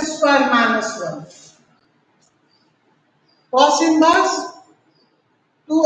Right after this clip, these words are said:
एक्स स्क्वायर माइनस वन। ठीक है, अब देखिए, इस सवाल को बनाने के लिए थोड़ा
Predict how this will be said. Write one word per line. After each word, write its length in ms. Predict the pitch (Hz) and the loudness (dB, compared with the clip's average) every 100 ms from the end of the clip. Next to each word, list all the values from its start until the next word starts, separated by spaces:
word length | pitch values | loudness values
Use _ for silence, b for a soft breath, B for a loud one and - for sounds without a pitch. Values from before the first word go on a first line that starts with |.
| 285 | 2
एक्स 180 | 302 320 302 | 0 -2 -4
स्क्वायर 640 | - 311 330 370 - - - | 0 2 4 2 -2 -8 -2
माइनस 480 | 240 240 240 233 - 233 | 2 4 4 2 0 -4
वन। 220 | 285 - - _ _ _ _ _ _ _ _ _ _ 233 | -6 -8 -16 _ _ _ _ _ _ _ _ _ _ -14
ठीक 140 | 240 | -8
है, 80 | 320 302 - _ _ _ _ - _ _ _ _ | -6 -8 -14 _ _ _ _ -20 _ _ _ _
अब 180 | 233 247 | -4 0
देखिए, 340 | 262 - - 170 - - _ _ _ _ _ _ _ _ _ _ _ _ _ _ _ _ _ _ - | 0 -2 -6 -10 -14 -20 _ _ _ _ _ _ _ _ _ _ _ _ _ _ _ _ _ _ -8
इस 260 | 311 - | -6 -2
सवाल 360 | 311 302 302 311 | 2 4 4 2
को 100 | 311 302 | -2 0
बनाने 420 | 285 302 302 311 | 0 0 0 0
के 160 | 311 320 | 0 -2
लिए 220 | 320 330 320 - - - _ _ _ _ _ _ _ _ _ _ - | -2 -4 -6 -12 -18 -20 _ _ _ _ _ _ _ _ _ _ 0
थोड़ा 220 | 285 | 4